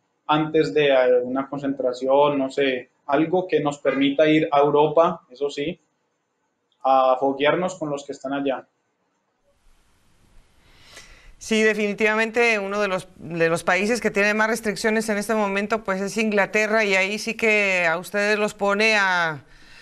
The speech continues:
Speaker 2: a, eh, pues, contra la pared con estas condiciones. Ojalá que se puedan abrir esas oportunidades. Y, pues, para cerrar esta charla, quisiera pedirte, cuando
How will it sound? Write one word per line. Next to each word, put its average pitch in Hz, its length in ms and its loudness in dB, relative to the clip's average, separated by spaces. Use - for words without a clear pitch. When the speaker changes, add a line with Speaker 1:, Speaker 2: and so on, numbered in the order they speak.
Speaker 2:
a, 160 360 0
eh, 175 260 -4
pues, - 160 -10
contra 175 300 0
la 170 160 0
pared 196 380 0
con 208 200 -6
estas 220 240 -6
condiciones. 220 720 -2
Ojalá 196 320 0
que 233 100 -4
se 220 120 -2
puedan 220 280 2
abrir 214 300 0
esas 247 260 -4
oportunidades. 208 1000 -2
Y, 226 180 0
pues, 220 220 0
para 208 240 0
cerrar 214 340 2
esta 254 260 -2
charla, 247 300 0
quisiera 233 360 0
pedirte, 247 480 0
cuando 196 720 2